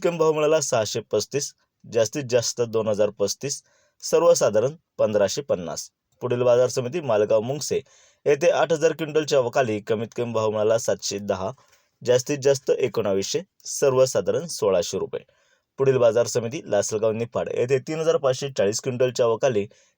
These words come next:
कमीत कमी भाव मिळाला एक हजार, जास्तीत जास्त एकवीसशे एकवीस, सर्वसाधारण सतराशे पन्नास रुपये. पुढील बाजार समिती येवला येथे चार हजार क्विंटलच्या वकाली कमीत कमी भाव मिळाला पाचशे, जास्तीत जास्त सतराशे सत्तावन्न, सर्वसाधारण पंधराशे रुपये प्रति क्विंटल.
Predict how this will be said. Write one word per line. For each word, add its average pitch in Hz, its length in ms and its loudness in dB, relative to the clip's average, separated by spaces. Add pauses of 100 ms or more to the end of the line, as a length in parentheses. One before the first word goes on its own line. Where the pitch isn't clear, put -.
कमीत 135 320 4
कमी 143 140 -2
भाव 131 160 4
मिळाला 127 260 2
एक 160 280 -2
हजार, 98 280 0 (280)
जास्तीत 113 300 0
जास्त 110 340 0
एकवीसशे 107 580 -4
एकवीस, 101 460 -6 (320)
सर्वसाधारण 139 720 0
सतराशे 92 480 -4
पन्नास 95 460 -6
रुपये. - 220 -12 (420)
पुढील 117 200 -2
बाजार 113 260 2
समिती 110 440 -6
येवला 113 320 2
येथे 104 300 -2
चार 131 200 2
हजार 143 240 0
क्विंटलच्या 143 480 0
वकाली 123 380 0 (440)
कमीत 120 300 2
कमी 110 140 2
भाव 123 180 2
मिळाला 117 240 2
पाचशे, 117 440 -2 (380)
जास्तीत 123 280 0
जास्त 131 320 2
सतराशे 107 600 -2
सत्तावन्न, 98 680 -2 (440)
सर्वसाधारण 135 720 2
पंधराशे 98 540 2
रुपये 147 140 0
प्रति 95 240 -4
क्विंटल. 82 320 -10